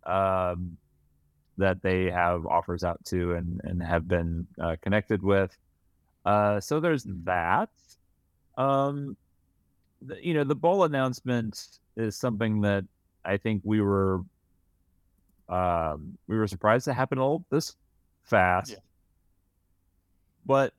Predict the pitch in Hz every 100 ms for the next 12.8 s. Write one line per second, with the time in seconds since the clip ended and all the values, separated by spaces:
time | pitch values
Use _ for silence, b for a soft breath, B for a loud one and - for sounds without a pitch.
0 | - 151 165 220 208 180 151 120 - 113
1 | 117 - 98 95 - 98 98 92 98 98
2 | 95 90 85 - _ _ _ _ _ _
3 | _ _ _ _ _ _ _ _ _ 123
4 | - 92 104 104 104 - 117 117 _ _
5 | _ _ _ _ 160 165 160 139 107 80
6 | 67 131 151 160 160 147 127 131 120 117
7 | 113 107 101 95 _ _ _ 127 120 104
8 | - 104 101 101 92 80 - 98 90 -
9 | 95 95 90 85 82 87 - 92 90 92
10 | 92 87 87 85 - _ _ _ _ _
11 | _ _ - 113 160 143 127 120 117 110
12 | 110 101 110 98 92 95 90